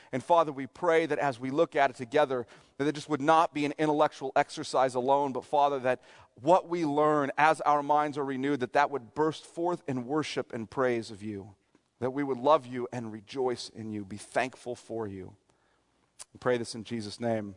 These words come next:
Amen. Well, as a pastor, I have the privilege of working with a lot of young people. I always have since youth ministry, and then even in this church, we have so many young people here,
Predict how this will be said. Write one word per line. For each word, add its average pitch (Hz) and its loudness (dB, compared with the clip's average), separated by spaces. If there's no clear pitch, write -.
Amen. 113 -2
Well, 175 8
as 226 4
a 226 -2
pastor, 196 4
I 170 8
have 196 8
the 180 -6
privilege 202 2
of 147 -4
working 185 0
with 170 -2
a 165 -4
lot 170 6
of 160 -4
young 160 4
people. 135 0
I 143 8
always 170 2
have 180 8
since - -20
youth 175 -8
ministry, 180 0
and 156 4
then 160 2
even 170 0
in 165 -2
this 156 -2
church, - -2
we 175 -2
have 156 -4
so 180 0
many 165 -2
young 160 2
people 147 -8
here, 185 2